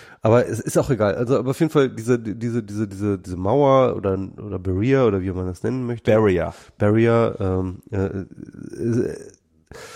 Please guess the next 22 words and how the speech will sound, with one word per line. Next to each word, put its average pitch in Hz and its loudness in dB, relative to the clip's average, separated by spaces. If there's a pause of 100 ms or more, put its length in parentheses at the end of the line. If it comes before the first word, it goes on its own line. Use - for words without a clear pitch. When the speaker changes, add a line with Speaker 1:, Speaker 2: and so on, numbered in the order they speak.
(2250)
Speaker 1:
es 139 0
ist 190 2
zumindest, 165 2
politisch 196 2
ist 135 0
es 147 0
zumindest 127 2
so, 120 2
dass 113 0
es 110 -6
halt 107 2
diese 98 0
Deadlock-Situation 117 0
gibt, 107 -4
seitdem 101 2
die 95 -2
Demokraten 107 -2
eben 98 -2
das 110 -6
Haus 143 0
wieder, 113 2
ähm, 101 2